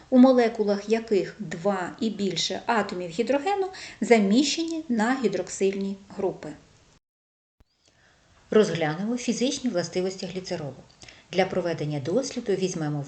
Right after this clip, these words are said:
воду, гліцерол, лід та кухонну сіль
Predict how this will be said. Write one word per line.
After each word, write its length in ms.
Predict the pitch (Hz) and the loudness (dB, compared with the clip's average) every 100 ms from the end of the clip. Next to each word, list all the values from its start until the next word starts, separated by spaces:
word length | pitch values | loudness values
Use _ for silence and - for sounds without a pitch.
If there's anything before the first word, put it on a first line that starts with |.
| - | -4
воду, 400 | 156 156 208 262 | -4 -2 -4 -6
гліцерол, 720 | 180 165 214 180 151 147 170 - - | -10 -6 -4 -4 -4 -4 -6 -8 -10
лід 340 | 180 214 - - | -4 -2 -4 -8
та 120 | - | -8
кухонну 560 | 165 175 - 160 156 143 | -4 -6 -2 -4 -2 -6
сіль 400 | - - 160 170 | -8 -10 -8 -8